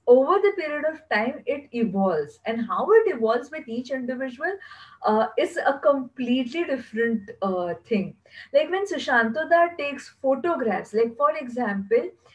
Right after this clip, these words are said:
uh, if I have to talk about Sushantodha, we would be going with him to the garden, and Sushantodha would have this camera, and he would take, and he didn't have a, like, a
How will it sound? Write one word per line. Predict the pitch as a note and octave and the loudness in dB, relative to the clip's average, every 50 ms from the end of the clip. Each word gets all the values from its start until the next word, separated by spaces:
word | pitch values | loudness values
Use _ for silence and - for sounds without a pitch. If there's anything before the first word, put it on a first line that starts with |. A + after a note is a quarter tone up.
| - - - - - | -20 -20 -14 -6 -2
uh, | B3 B3+ - | 0 2 2
if | C#4 C#4 F4 | 2 4 4
I | |
have | F4+ F#4 F4+ | 4 4 2
to | F#4+ F#4 | 0 -2
talk | - F4 E4+ E4 E4+ | 0 2 0 0 0
about | E4+ E4 E4+ E4+ E4+ | -4 -6 -6 -6 -6
Sushantodha, | E4+ D#4 - - C#4 B3 A#3 A3+ A3 A#3 D4 D4+ D4 D4 C4+ A3 G3 F#3+ | -10 -12 -10 -4 -2 -2 -2 -2 -2 -6 -6 -4 -2 0 0 0 -2 -4
we | A3 A#3+ C4 B3+ A3+ | -4 -4 -4 -4 -4
would | A3+ A#3 C4+ C4 A3+ A3+ | -4 -4 -4 -4 -4 -6
be | C#4+ C4+ A#3 | -8 -6 -4
going | A3+ A3+ A#3+ B3 C4 C#4 C#4 B3 | 0 2 2 2 2 0 -2 -2
with | B3+ C4 A#3+ - - | -2 -2 -2 -4 -4
him | A#3 A#3 B3+ C#4+ D4 C4 - _ - - - - | -2 -2 -2 -2 -4 -14 -16 _ -20 -20 -18 -10
to | - C4+ | -8 -6
the | A3+ D4 | -4 -2
garden, | A3 G3 A3 G#3 G3+ G3 G3 G3 C4 B3+ A3 G3 - - | 0 0 2 4 4 4 4 4 2 2 2 0 -2 -2
and | A#3 B3+ C#4+ C#4+ | -2 -2 -2 -2
Sushantodha | C#4 A#3+ A3+ B3 A#3 G#3+ G#3 G#3+ C4 C#4 C4+ D#4 D#4 D#4 | -6 -6 -4 -2 -2 0 0 0 -2 -2 -2 0 -2 -2
would | D4+ D4 C#4+ | -2 -4 -4
have | B3 A#3+ G3 G3 G3+ | -2 -2 -2 -2 -2
this | G3 C#4 D4 - | -4 -8 -10 -10
camera, | - - G#3+ G3 F#3 F#3 G3+ A#3 B3+ D4 D#4 - | -6 -4 -2 -2 -2 -2 -2 -2 -2 -2 -2 -4
and | C#4 C#4+ D4 | -6 -10 -10
he | C#4 C#4 | -10 -12
would | C4+ C4+ D4+ C#4+ _ - | -10 -10 -12 -8 _ -2
take, | A#3+ A#3 A3+ | -2 -2 -2
and | A#3 A#3+ - C#4+ D#4+ | -6 -8 -8 -8 -10
he | E4+ D#4+ D#4 | -10 -14 -10
didn't | D#4+ F#4+ G#4 G#4+ | -10 -8 -6 -4
have | E4 B3 A#3 | -4 -4 -4
a, | C4+ D#4 D4 | -6 -6 -6
like, | D4+ D#4 D#4+ | -8 -8 -4
a | F4 F4+ | -4 -4